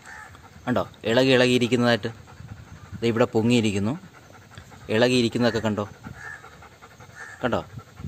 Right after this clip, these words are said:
ഇതൊക്കെ നമ്മൾ വരയ്ക്കുമ്പോൾ ആ ഒരു പടത്തിലുണ്ടായിരിക്കണം, എങ്കിലേ അതൊരു original ഒരു മരമാണ് എന്ന് നമുക്ക് തോന്നുള്ളൂ. അപ്പോൾ വെറുതെ രണ്ട് വരകൾ കൊണ്ട് നീളത്തിന് മരം വരച്ചാൽ മാത്രം പോരാ, അതിൽ ചെറിയ വളവുകളും തിരിവുകളും ഒക്കെ വേണം. ഈ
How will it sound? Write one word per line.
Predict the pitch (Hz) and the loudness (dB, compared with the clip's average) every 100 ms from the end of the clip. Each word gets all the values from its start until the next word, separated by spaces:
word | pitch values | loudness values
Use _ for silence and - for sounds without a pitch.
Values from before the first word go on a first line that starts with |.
| - - | -14 -4
ഇതൊക്കെ | 139 - - 165 151 | -4 -4 0 4 6
നമ്മൾ | 139 139 | 6 6
വരയ്ക്കുമ്പോൾ | 117 110 131 127 123 | 4 4 4 6 6
ആ | 123 | 6
ഒരു | 123 123 - - 110 | 4 2 -4 -4 0
പടത്തിലുണ്ടായിരിക്കണം, | 110 110 117 101 104 107 98 80 82 - - - 101 | 0 2 2 2 2 2 0 -4 -10 -16 -20 -10 0
എങ്കിലേ | 117 139 131 | 2 4 4
അതൊരു | 135 127 | 6 4
original | 104 110 135 123 | 4 4 4 6
ഒരു | 117 | 6
മരമാണ് | 107 113 120 107 110 120 98 82 | 6 6 4 6 6 4 2 0
എന്ന് | 101 117 110 | 2 4 4
നമുക്ക് | 107 117 95 | 2 -2 -2
തോന്നുള്ളൂ. | 92 95 78 - - - | -4 -4 -6 -12 -20 -14
അപ്പോൾ | 98 104 | -4 0
വെറുതെ | 104 131 127 | 2 4 4
രണ്ട് | 117 123 113 | 4 6 6
വരകൾ | 110 120 127 110 | 6 6 6 4
കൊണ്ട് | 98 113 - - - 113 | 2 -4 -8 -14 2 6
നീളത്തിന് | 120 127 - 120 110 | 8 6 4 4 6
മരം | 104 117 107 | 4 4 2
വരച്ചാൽ | 98 107 95 | 2 0 0
മാത്രം | 92 - 98 85 | -2 -4 -6 -4
പോരാ, | 78 113 - - - 85 | -6 -8 -14 -20 -10 -4
അതിൽ | 110 160 | -2 0
ചെറിയ | 123 113 113 123 - 98 | 2 4 2 0 0 4
വളവുകളും | 107 107 104 107 90 - - - | 4 4 4 0 -2 -14 -2 4
തിരിവുകളും | 110 107 104 107 | 6 8 8 6
ഒക്കെ | - 101 | 4 2
വേണം. | 92 90 135 - - - | 2 -2 -6 -12 -20 -10
ഈ | 101 | -2